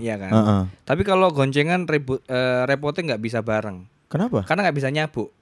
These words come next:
Speaker 2: Oh, iya,
Speaker 1: Ya,
Speaker 2: iya,
Speaker 1: nggak bisa
Speaker 2: iya.
Speaker 1: nyabuk ya.
Speaker 2: Nggak bisa nyabuk ya.
Speaker 1: Ceng lu barang nggak iso.
Speaker 2: Oh, nggak iso. Nggo anake,
Speaker 1: Yo,
Speaker 2: malah nggak
Speaker 1: yo.
Speaker 2: iso sih.
Speaker 1: Apalagi kalau pas,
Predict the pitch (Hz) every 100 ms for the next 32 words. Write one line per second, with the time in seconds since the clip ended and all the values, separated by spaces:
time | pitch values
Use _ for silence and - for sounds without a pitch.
0 | - - 214 220 185 160 151 120 127 131
1 | 117 120 110 110 107 104 117 120 117 120
2 | 120 113 110 104 98 110 147 160 185 190
3 | 160 180 139 98 98 98 92 90 85 107
4 | 95 101 104 120 120 120 127 127 131 127
5 | 127 123 - 117 107 104 117 107 95 110
6 | 123 92 113 131 113 113 120 127 147 139
7 | 135 127 131